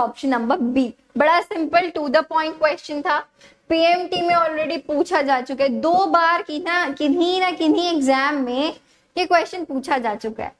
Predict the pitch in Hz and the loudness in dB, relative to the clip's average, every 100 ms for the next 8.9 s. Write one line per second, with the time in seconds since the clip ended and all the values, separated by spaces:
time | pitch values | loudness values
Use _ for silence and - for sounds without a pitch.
0 | - - _ 349 - 294 339 359 381 - | -20 -20 _ 2 4 4 2 0 -4 -2
1 | 381 359 330 359 359 311 254 262 277 311 | -2 0 0 0 0 2 4 4 4 0
2 | 311 320 311 294 277 254 240 262 440 - | -6 0 2 2 0 0 0 0 0 -4
3 | _ _ 359 359 359 359 403 - 359 - | _ _ 4 4 2 -2 -6 -2 -2 0
4 | 349 403 285 311 427 381 381 349 381 359 | 0 0 2 0 0 0 2 2 2 -4
5 | 415 - 302 - 392 320 311 294 294 294 | -12 -4 -4 0 0 2 2 0 -6 -6
6 | 302 - _ _ 311 240 392 571 - 359 | -8 -10 _ _ 0 2 0 0 0 0
7 | 359 403 - 330 320 339 - 415 - _ | 0 -4 0 0 0 -2 -2 -2 -2 _
8 | - 262 277 277 233 208 220 78 104 | -2 0 -2 -2 -8 -10 -12 -14 -18